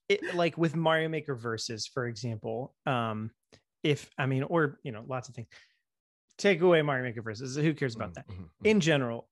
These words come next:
Speaker 1: do you feel like at this point, if you, if you just, like, kept playing, overall, there's an average tendency that your rank would just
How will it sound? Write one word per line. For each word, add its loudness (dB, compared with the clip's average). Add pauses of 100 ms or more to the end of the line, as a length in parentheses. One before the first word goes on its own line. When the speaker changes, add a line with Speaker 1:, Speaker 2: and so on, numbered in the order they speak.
(120)
Speaker 1:
do -2
you 2
feel 4
like 2
at 4
this -2
point, 0 (240)
if 0
you, 2 (680)
if -4
you 2
just, 0
like, 0
kept -8
playing, 0 (200)
overall, 4
there's 2
an -2
average -2
tendency -2
that -2
your -2
rank -2
would 2
just -4